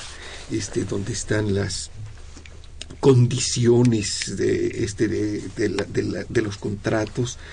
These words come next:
los términos, la, donde podemos aproximarnos un poco a ver cómo va a quedar la renta petrolera, eh,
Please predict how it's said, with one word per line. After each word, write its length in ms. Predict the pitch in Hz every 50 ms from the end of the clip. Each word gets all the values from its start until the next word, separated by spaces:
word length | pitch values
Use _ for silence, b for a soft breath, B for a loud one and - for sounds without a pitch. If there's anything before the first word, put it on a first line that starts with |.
| B B B
los 180 | - - - - - -
términos, 680 | 139 131 127 120 113 117 117 117 110 110 117 110 B B B B B B B B -
la, 320 | 117 117 113 110 110 - - - - - - -
donde 280 | - - 117 110 113
podemos 680 | - - 127 123 123 113 120 127 123 120 107 - - - -
aproximarnos 960 | - 110 - - 117 101 - - 135 110 104 123 131 156 151 135 117 104 - -
un 80 | 127
poco 440 | 123 123 - 135 131 127 127 - 110
a 40 | 104
ver 200 | 113 123 127 127 B B B B B B B -
cómo 280 | - 147 151 156 139 123
va 140 | 127 123
a 40 | 131
quedar 560 | 127 - - 110 101 101 107 113 127 127 -
la 160 | 104 101 101 101
renta 440 | - - 104 104 104 104 - - 98
petrolera, 760 | - 104 95 95 - - 110 - - 107 113 127 131 127 123 123 B B B B B B B 175 165 -
eh, 400 | 151 120 110 107 107 104 104